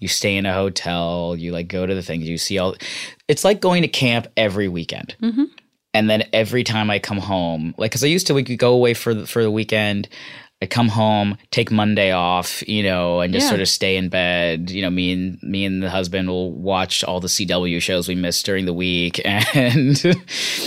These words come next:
Speaker 1: and then, you know, the next day it's like, "Okay, I can be a person again." But because it's literally every weekend, like, I, this is my longest trip that I'm on right now. So I'm, I'm in SoCal f-, till the twenty-eighth.
Speaker 2: Yeah.
Speaker 1: And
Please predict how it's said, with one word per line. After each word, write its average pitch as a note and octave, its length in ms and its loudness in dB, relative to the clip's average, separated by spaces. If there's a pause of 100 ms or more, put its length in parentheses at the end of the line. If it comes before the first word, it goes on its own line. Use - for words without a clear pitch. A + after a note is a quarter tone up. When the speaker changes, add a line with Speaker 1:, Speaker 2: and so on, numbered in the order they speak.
(400)
Speaker 1:
and B2+ 200 4
then, A#2 640 2
you B2+ 80 4
know, A2 140 4
the G#2+ 60 2
next A2 220 2
day G#2+ 100 4
it's G#2+ 80 4
like, A2 100 2
"Okay, A2 200 4
I G2 40 2
can F#2+ 80 2
be F#2+ 80 2
a F#2 40 2
person F#2+ 360 0
again." D#2+ 440 -4 (800)
But G#2 420 2 (100)
because B2+ 360 0
it's - 320 -4
literally G2+ 1080 0
every G2 300 0
weekend, F#2 300 0
like, G2 180 0
I, A#2+ 220 2
this A#2+ 240 0
is E3+ 100 0
my C#3+ 100 4
longest A#2 400 2
trip A2+ 320 0
that A2+ 140 0
I'm C3 160 4
on D3 160 2
right D#3 180 -2
now. D#3 180 -2
So B2+ 160 0
I'm, A2 200 0
I'm G#2+ 180 2
in G#2+ 280 0
SoCal G2 580 -2
f-, - 420 -12 (260)
till G#2 240 0
the G2+ 100 -4
twenty-eighth. F#2 1000 -4
Speaker 2:
Yeah. F3+ 400 0 (300)
Speaker 1:
And G2+ 440 -2